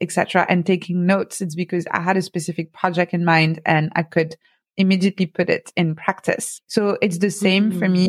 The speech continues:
Speaker 1: if I'm reading research papers, et cetera. And I'm, I'm very fortunate that I have enough creative projects going on in my life where there's always a bucket where this could go into. So, uh,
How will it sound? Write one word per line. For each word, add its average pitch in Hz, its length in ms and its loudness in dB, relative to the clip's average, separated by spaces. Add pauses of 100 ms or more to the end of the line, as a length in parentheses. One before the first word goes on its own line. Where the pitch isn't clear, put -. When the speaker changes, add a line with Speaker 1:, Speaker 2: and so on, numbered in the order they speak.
Speaker 1:
if 175 320 -2
I'm 175 300 0
reading 180 720 2 (260)
research 185 580 -2
papers, 170 640 0
et 175 100 -6
cetera. - 420 -4
And 202 140 2
I'm, 190 320 0
I'm 185 160 0
very 202 220 2
fortunate 180 500 -2
that 175 120 2
I 170 80 2
have 165 320 -6
enough 180 500 0 (200)
creative 175 380 -2
projects 170 460 -2
going 165 320 0
on 180 380 0
in 175 140 -2
my 160 120 2
life 156 400 0 (100)
where 165 380 0
there's 160 240 -2 (380)
always 175 280 2
a 180 60 2
bucket 151 480 -2
where 151 180 2
this 160 240 -4
could 151 240 -10
go 160 240 0
into. 160 580 -4
So, 180 260 2
uh, 175 260 -2